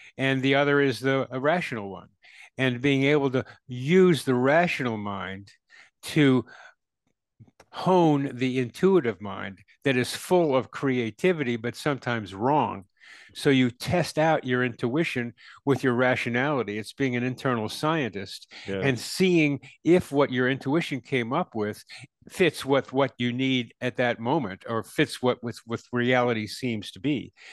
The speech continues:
Speaker 1: That honing of intuition
Speaker 2: <clears throat>
Speaker 1: is a central part of being able to use coincidences effectively.
Speaker 2: You know, that gets me back to the Akashic record in Edgar Cayce.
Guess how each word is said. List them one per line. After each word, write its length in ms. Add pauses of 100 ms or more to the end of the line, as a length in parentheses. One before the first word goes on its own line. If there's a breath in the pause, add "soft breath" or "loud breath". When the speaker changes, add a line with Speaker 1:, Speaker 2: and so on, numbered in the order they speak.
(240 loud breath)
Speaker 1:
That 180
honing 440
of 120
intuition 680 (100)
Speaker 2:
<clears throat> 240
Speaker 1:
is 180
a 100
central 520
part 460
of 140
being 260
able 140
to 80
use 280
coincidences 880
effectively. 640 (920)
Speaker 2:
You 100
know, 140
that 180
gets 300
me 100
back 320
to 80
the 140
Akashic 640
record 340
in 260
Edgar 300
Cayce. 580